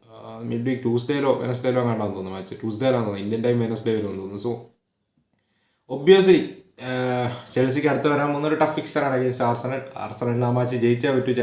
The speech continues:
ടൈറ്റിൽ നിൽക്കണമെങ്കിൽ. ആർസണലിന് only hope ഈ സീസണിൽ പ്രീമിയർ ലീഗ് ആണല്ലേ. So അന്നേരം വൂൾസിന് against അവരെന്തായാലും ബൗൺസ് ബാക്ക് ചെയ്തു. away എന്ന് ടു ജയിച്ചു, it's not easy. So,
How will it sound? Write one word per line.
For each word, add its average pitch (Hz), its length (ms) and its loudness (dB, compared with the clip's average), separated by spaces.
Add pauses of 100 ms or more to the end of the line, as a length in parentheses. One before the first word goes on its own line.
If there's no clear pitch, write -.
(280)
ടൈറ്റിൽ 110 320 -2
നിൽക്കണമെങ്കിൽ. 117 380 0
ആർസണലിന് 120 520 0
only 139 440 2
hope 131 180 2
ഈ 120 60 2
സീസണിൽ 117 380 0
പ്രീമിയർ 104 300 -4
ലീഗ് 104 160 0
ആണല്ലേ. 95 240 -6
So - 460 -16
അന്നേരം 156 200 0
വൂൾസിന് 175 280 0
against 165 280 -2
അവരെന്തായാലും 160 400 2
ബൗൺസ് 156 220 4
ബാക്ക് 156 220 4
ചെയ്തു. 139 140 2
away 123 180 4
എന്ന് 127 340 2
ടു 123 140 2
ജയിച്ചു, 123 360 0
it's 123 120 -8
not 120 260 0
easy. 139 140 -4
So, 104 340 -10